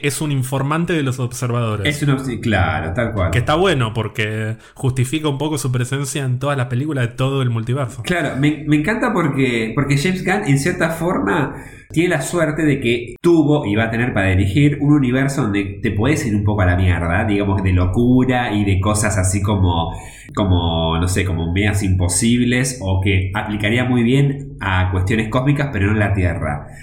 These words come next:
Speaker 2: Y además le da un poco de, de, de fanservice a la gente, como diciendo, "Mirá cómo te meto a los celestiales un poquito más, mirá cómo te meto a los observadores, mirá cómo esto". Siento como que, eh, disfruta mucho tener bajo su mando todo lo que es el universo a través de los guardianes.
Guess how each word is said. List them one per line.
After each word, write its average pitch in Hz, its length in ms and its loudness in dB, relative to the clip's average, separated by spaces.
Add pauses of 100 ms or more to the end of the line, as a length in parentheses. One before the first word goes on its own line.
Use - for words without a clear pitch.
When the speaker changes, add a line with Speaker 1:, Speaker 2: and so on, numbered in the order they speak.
(200)
Speaker 2:
Y 131 100 2
además 143 300 0
le 160 140 0
da 147 340 0
un 127 140 -4
poco 151 320 2
de, 123 440 0
de, 101 200 2
de 98 100 2
fanservice 135 600 0
a - 20 0
la 85 80 2
gente, 92 500 0
como 113 140 0
diciendo, 113 440 0
"Mirá 156 200 2
cómo 127 220 0
te 107 80 2
meto 107 240 0
a - 20 0
los 95 160 2
celestiales 101 480 2
un 92 80 0
poquito 92 320 0
más, 78 260 -2
mirá 113 240 2
cómo 139 200 -2
te 117 80 0
meto 123 160 0
a - 20 0
los 110 140 -2
observadores, 90 760 0
mirá 120 220 0
cómo 127 240 2
esto". 92 420 -2 (380)
Siento 156 260 2
como 131 220 0
que, 107 340 -2 (400)
eh, 120 220 -8
disfruta 156 540 2
mucho 107 500 0
tener 104 380 0 (260)
bajo 107 400 0
su 101 180 0
mando 110 360 0
todo 110 100 0
lo 104 160 2
que 101 80 2
es 104 140 0
el 98 100 0
universo 110 680 0
a 104 120 -2
través 104 220 0
de 107 60 -2
los 101 140 2
guardianes. 80 640 -2